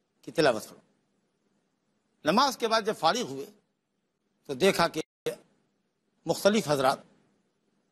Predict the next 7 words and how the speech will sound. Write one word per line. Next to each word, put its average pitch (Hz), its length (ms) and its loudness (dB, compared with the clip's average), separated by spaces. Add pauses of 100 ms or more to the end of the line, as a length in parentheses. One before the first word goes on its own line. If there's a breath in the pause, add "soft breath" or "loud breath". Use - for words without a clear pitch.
(320)
इधर 156 160 4
उधर 156 280 0 (180)
जाने 143 240 0
लगे, 101 200 -6 (1000)
मुख्तलिफ 185 380 2
रास्तों 165 320 0
में 170 160 -8